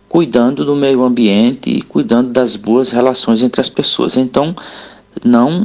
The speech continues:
não tem a agroecologia se a economia não é nessa perspectiva solidária. Então, aí tem um casamento, uma conexão muito forte, né? Então, a gente, é, o Caatinga trabalha aqui na,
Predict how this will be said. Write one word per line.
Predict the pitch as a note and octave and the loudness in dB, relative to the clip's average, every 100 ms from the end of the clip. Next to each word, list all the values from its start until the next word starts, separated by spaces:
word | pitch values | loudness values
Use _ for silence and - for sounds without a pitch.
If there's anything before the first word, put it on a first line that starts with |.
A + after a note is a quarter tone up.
| A3+ - | -4 -2
não | A#2 B2 D3+ | 0 0 -2
tem | - A2 A#2 D3 D3+ - - - _ - | 0 2 2 0 -8 -16 -20 -20 _ -8
a | - A2+ | -2 0
agroecologia | A2+ A2 A2 A#2+ A#2+ A2+ A2+ B2 D#3 | 0 0 2 2 2 2 2 2 2
se | - - C3+ C3 | 2 2 2 2
a | C#3 | 2
economia | D3 D3 C#3+ A#2+ A#2 B2+ | 0 -2 2 4 6 4
não | C#3 D3+ G#2+ | 2 0 2
é | G#2 B2 | 2 0
nessa | - A2+ - | -2 0 0
perspectiva | - A#2+ - A#2 - - A2+ A#2+ | -2 -2 0 -2 -4 -4 -2 0
solidária. | - C3+ C3 D#2+ C2+ | 0 0 0 -2 -2
Então, | - A#2+ D#2 | -4 -2 -2
aí | |
tem | A2 D#3 | 0 -2
um | D#3 D#3 - - - | -2 -6 -18 -18 -2
casamento, | C3+ C3 G#2+ F#2+ G#2+ B2+ | 0 2 2 2 0 0
uma | |
conexão | A#2 B2 A2 G#2+ - G#2 G#2+ G#2+ - - - - - - | 0 0 0 2 2 4 2 0 -8 -20 -20 -20 -18 0
muito | G#2+ B2 C3 | 4 4 2
forte, | C3 - A#2+ A2+ - - - - - | -2 0 2 0 -2 -10 -12 -8 0
né? | A2+ D3+ - - - | 0 -2 -18 -20 -18
Então, | - G#2+ A#2+ | -4 0 0
a | |
gente, | A2 A2 A2+ C3 B2+ - - _ _ _ - _ _ _ - | 2 0 0 0 0 0 -6 _ _ _ -20 _ _ _ -4
é, | F#2 F2+ E2+ E2+ D#2+ - - | -2 0 0 -2 -4 -4 -4
o | - | -6
Caatinga | - G2+ - G2+ G#2+ | -2 -2 0 -2 0
trabalha | A#2+ B2 F#2+ F2+ G2+ G#2+ | 0 0 0 0 2 0
aqui | - - F#2+ | -4 -6 -4
na, | F#2 E2+ | -2 -2